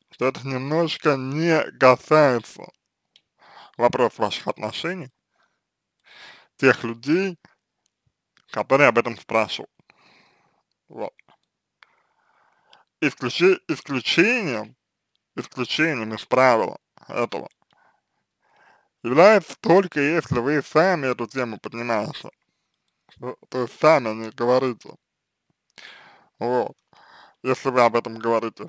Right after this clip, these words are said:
сами, то да, люди, конечно, могут вполне себе давать вам какую-то обратную связь, да, высказывать свое мнение и так далее.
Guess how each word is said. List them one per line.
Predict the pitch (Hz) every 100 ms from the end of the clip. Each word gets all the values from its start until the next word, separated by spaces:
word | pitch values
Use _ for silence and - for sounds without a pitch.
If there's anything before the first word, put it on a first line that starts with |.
| -
сами, | 151 220 127
то | - 143
да, | 117 120 113
люди, | 123 143
конечно, | - 110 120 - 110
могут | 120 135 123
вполне | - 107 113 120
себе | - 110 127
давать | 101 113 110
вам | 107 104
какую-то | 104 - 117 - 110
обратную | 110 113 - 107 110
связь, | - 127 175 151
да, | 123 139 127
высказывать | - 123 117 - - -
свое | 113 113
мнение | - 127 165 165 117
и | 104
так | - 127
далее. | 127 107